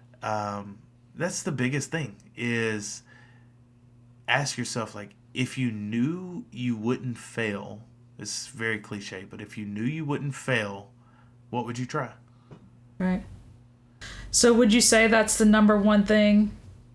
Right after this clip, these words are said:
Speaker 2: you would need to do to be successful? Define your vision?
Speaker 1: Oh, I think it's, I think it's the,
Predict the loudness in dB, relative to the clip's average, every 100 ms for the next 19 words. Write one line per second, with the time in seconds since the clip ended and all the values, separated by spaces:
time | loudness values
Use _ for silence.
0 | _ _ 2 6 6 8 6 6 4 2
1 | 4 2 2 2 0 2 -2 0 -2 0
2 | 2 4 4 4 4 2 -2 -16 -20 -20
3 | _ _ _ _ _ -4 0 2 2 0
4 | -4 -16 -20 -20 -16 -16 -16 _ _ _
5 | _ -12 -8 -6 -4 -4 -4 -6 -12 -8
6 | -6 -6 -6 -8 -10 -12 -10